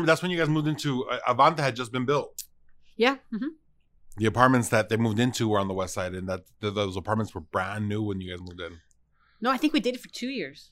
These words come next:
Speaker 2: I think she was gonna be a junior when we started
Speaker 1: No,
Speaker 2: hanging
Speaker 1: 'cause
Speaker 2: out.
Speaker 1: we moved to Manuel's house when you moved out. We were, we started when we
Speaker 2: Oh,
Speaker 1: moved
Speaker 2: yeah,
Speaker 1: to
Speaker 2: so
Speaker 1: Manuel's
Speaker 2: then,
Speaker 1: house.
Speaker 2: then she was gonna be a senior.
Speaker 1: But you were, you were, you were, you weren't there for long.
Speaker 2: No.
Speaker 1: 'Cause you literally moved out within months of that.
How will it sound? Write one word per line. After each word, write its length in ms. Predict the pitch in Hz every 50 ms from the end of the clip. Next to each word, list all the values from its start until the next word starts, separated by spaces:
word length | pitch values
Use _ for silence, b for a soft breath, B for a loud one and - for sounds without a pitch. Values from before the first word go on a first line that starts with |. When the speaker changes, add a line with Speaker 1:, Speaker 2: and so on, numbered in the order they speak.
| - - -
Speaker 2:
I 40 |
think 140 | - 233 233 -
she 100 | 247 240
was 80 | 180
gonna 260 | 165 180 226 262 277
be 160 | 214 190 180 165
a 40 |
junior 440 | 151 - 165 156 156 151 143 151 165 -
when 140 | - 170 170 175
we 60 | 160
started 140 | - - 151
Speaker 1:
No, 20 | 165
Speaker 2:
hanging 140 | 165 175 175
Speaker 1:
'cause 100 | 156 135
Speaker 2:
out. 60 | 156
Speaker 1:
we 80 | 175
moved 200 | 170 175 170 147
to 100 | - 160
Manuel's 340 | 143 131 127 139 156 156 123
house 240 | 127 120 110 95 -
when 100 | 113 110
you 80 | 110 107
moved 220 | 104 101 92 90
out. 200 | 92 87 - - _ _ _ _ _ _ - - - - - - - _ _ _ _ _ _ _ _ _ _ _ _ -
We 100 | 120 123
were, 140 | 127 135 139
we 160 | 127 135 139
started 400 | - - 143 135 139 135 127 120
when 180 | 113 120 123 120
we 100 | 127 135
Speaker 2:
Oh, 20 | 139
Speaker 1:
moved 120 | 139 143 -
Speaker 2:
yeah, 60 | - -
Speaker 1:
to 60 | 131
Speaker 2:
so 40 | 117
Speaker 1:
Manuel's 300 | 113 117 123 131 - -
Speaker 2:
then, 80 | 110 101
Speaker 1:
house. 120 | 95 92
Speaker 2:
then 80 | - -
she 140 | - - 202
was 100 | 190 180
gonna 100 | 185 170
be 60 | 165
a 40 | 156
senior. 200 | - - 147 139
Speaker 1:
But 120 | 135 135 131
you 200 | 127 143 160 160
were, 200 | 170 170 151 135
you 260 | 123 120 135 151 170
were, 320 | 170 165 151 135 123 117 110
you 240 | 113 123 135 147
were, 560 | 151 151 139 127 123 117 110 107 101 71 62 _ _ _ _ _ _ _ _ _ _ -
you 160 | 113 135 151
weren't 240 | 160 156 131 107 -
there 160 | 120 131 135 131
for 140 | - 120 104
long. 260 | 98 87 78 87 90 _ _ _ _ _ _ - -
Speaker 2:
No. 240 | 190 180 170 175 175 - _ _ _ _ _
Speaker 1:
'Cause 200 | - - 113 104
you 140 | 123 147 147
literally 340 | 139 120 120 123 131 135 123
moved 200 | 120 117 113 113
out 120 | 117 113
within 200 | 107 98 104 101
months 240 | 98 95 110 107 -
of 60 | 107 98
that. 160 | 85 64